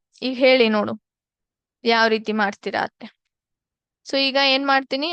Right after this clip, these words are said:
as it is ಇದು ಮೂರನ್ನ ಇಲ್ಲಿ, ಎನ್ ಅನ್ನ ಇಲ್ಲೇ ಇಡ್ತೀನಿ. ಇಲ್ಲಿ ಪ್ಲಸ್ ಸೆವೆನ್ ಇದೆ, ಅಂದ್ರೆ ಈ ಕಡೆ ಆದ್ರೆ ಏನಾಯ್ತು ಇದು? ಮೈನಸ್ ಸೆವೆನ್ ಆಯ್ತು, ಹೌದಾ? ಇಪ್ಪತ್ತೈದರಲ್ಲಿ ಏಳನ್ನ ತೆಗಿರಿ, ಎಷ್ಟು ಬರುತ್ತೆ ಹೇಳಿ,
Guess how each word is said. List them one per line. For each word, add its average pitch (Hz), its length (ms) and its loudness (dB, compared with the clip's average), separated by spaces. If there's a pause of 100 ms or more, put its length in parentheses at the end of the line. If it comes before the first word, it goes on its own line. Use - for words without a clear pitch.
(160)
as 247 240 2
it 262 160 -4
is 277 160 -2
ಇದು 262 140 -2
ಮೂರನ್ನ 254 480 -2 (140)
ಇಲ್ಲಿ, 233 200 -10 (140)
ಎನ್ 240 240 -2
ಅನ್ನ 247 260 -2
ಇಲ್ಲೇ 240 280 -2
ಇಡ್ತೀನಿ. 220 380 -8 (460)
ಇಲ್ಲಿ 277 140 -4
ಪ್ಲಸ್ 285 320 0
ಸೆವೆನ್ 277 320 2
ಇದೆ, 233 200 0
ಅಂದ್ರೆ 254 300 0
ಈ 262 60 -6
ಕಡೆ 262 220 0
ಆದ್ರೆ 269 340 0
ಏನಾಯ್ತು 285 380 -4
ಇದು? 214 120 -12 (200)
ಮೈನಸ್ 240 540 -2 (100)
ಸೆವೆನ್ 233 380 -2
ಆಯ್ತು, 123 380 -8 (260)
ಹೌದಾ? 247 280 2 (1500)
ಇಪ್ಪತ್ತೈದರಲ್ಲಿ 294 840 2
ಏಳನ್ನ 277 400 6
ತೆಗಿರಿ, 240 260 -2
ಎಷ್ಟು 247 240 -2
ಬರುತ್ತೆ 233 320 -4 (240)
ಹೇಳಿ, 254 300 0